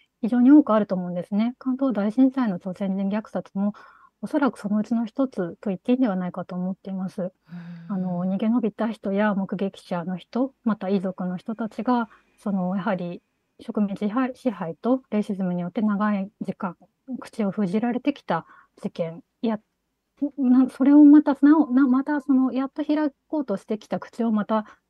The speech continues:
Speaker 1: 口をこう、つぐませようとしているのが今の東京都であり、国の姿勢だと思うんですけれども、
Speaker 2: うん。
Speaker 1: やっ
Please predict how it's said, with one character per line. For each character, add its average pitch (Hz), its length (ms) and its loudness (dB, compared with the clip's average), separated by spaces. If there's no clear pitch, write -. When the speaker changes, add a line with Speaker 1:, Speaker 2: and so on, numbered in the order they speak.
Speaker 1:
口 - 260 -10
を 208 100 0
こ 196 200 -2
う、 196 80 -4
つ - 160 -4
ぐ 196 80 0
ま 214 160 0
せ 247 100 -6
よ 247 120 -2
う - 40 -8
と 175 120 -6
し - 100 -14
て 185 120 -2
い 196 40 -2
る 240 80 0
の 220 100 0
が 180 100 -4
今 190 220 0
の 160 220 -10
東 170 160 -4
京 196 160 -4
都 170 140 -6
で 165 100 -4
あ 175 60 -6
り、 - 100 -10
国 175 220 -6
の 180 140 -6
姿 190 160 -6
勢 - 20 -2
だ 190 100 -2
と - 100 -12
思 175 140 -6
う 196 40 -2
ん - 20 -4
で 180 100 -4
す - 80 -20
け 170 80 -10
れ 165 80 -8
ど 165 120 -10
も、 175 200 -10
Speaker 2:
う 185 60 -4
ん。 175 500 -6
Speaker 1:
や 262 200 0
っ - 60 -8